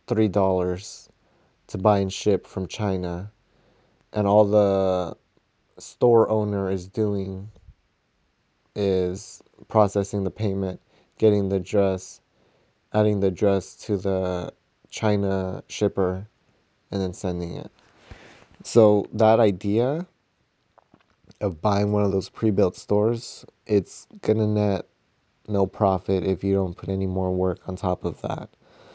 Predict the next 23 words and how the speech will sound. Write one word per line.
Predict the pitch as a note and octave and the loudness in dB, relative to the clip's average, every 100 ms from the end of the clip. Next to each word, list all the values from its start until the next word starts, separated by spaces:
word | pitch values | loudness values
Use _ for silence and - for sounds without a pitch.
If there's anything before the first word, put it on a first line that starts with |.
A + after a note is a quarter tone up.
| - _ - | -20 _ -2
The | G2+ G2 G2 F#2+ - | 2 4 4 2 0
easy | A2+ B2 C#3+ | -2 0 -2
part | - C#3 C3 A2+ | -2 0 2 2
is | F#2 | 0
building | - G2+ F#2+ F2+ | 0 0 0 -6
the | |
shop. | - - F2+ - - | -6 -4 -4 -6 -12
It's | - | -16
putting | - A2 F#2+ | -2 -2 -2
the | F2 | -4
items. | F#2 E2+ D3 D3 - | -6 -6 -10 -18 -6
The | G2 | -4
hard | G#2 G#2+ G#2+ | 2 0 0
part | - A2 A2+ G#2 | -4 -2 0 -2
is | G2 F#2+ | -4 -4
actually | F#2 F#2 - F#2+ F2+ F#2+ G2 _ _ _ _ - | -4 -6 -6 -4 -4 -8 -12 _ _ _ _ 0
getting | A2 F#2+ | 2 2
the | F2+ | -4
customers | - A2 G2+ - G#2 G#2 G2+ G2+ G2+ G#2 - - - | -2 -2 -2 -4 -4 0 0 0 -2 -8 -18 -18 -10
and | F#2+ F2+ F2 F2 E2 - - | -6 -6 -6 -8 -12 -16 -18
gaining | - G2 F2 F2 | -6 -4 -4 -8
traffic | - G#2 G2 G2 - G2+ G2 - - _ | -2 0 2 0 -2 0 -2 -6 -16 _
and | F#2+ F#2 G#2+ G#2 G#2 | -6 -6 -6 -8 -10